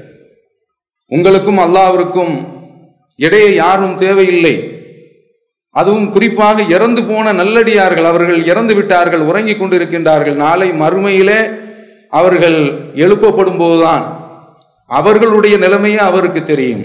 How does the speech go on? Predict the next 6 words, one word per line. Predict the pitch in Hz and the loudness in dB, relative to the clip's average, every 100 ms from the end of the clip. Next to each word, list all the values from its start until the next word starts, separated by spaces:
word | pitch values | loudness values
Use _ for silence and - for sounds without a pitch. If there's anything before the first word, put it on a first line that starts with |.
| - - | -10 -4
குர்ஆன்ல | 165 165 160 185 | 0 0 0 -2
பல | 175 185 | 0 -2
வசனங்கள் | 185 190 190 180 139 - - - - - _ _ - | -2 -2 -2 -2 -2 -4 -12 -20 -20 -20 _ _ 0
இதை | 175 165 143 131 - - - - - _ _ _ - | 2 2 0 -4 -10 -18 -20 -20 -20 _ _ _ -2
எடுத்து | 175 196 185 | 0 2 0
சொல்கின்றன. | 165 156 143 135 127 107 | -2 -2 0 0 0 -4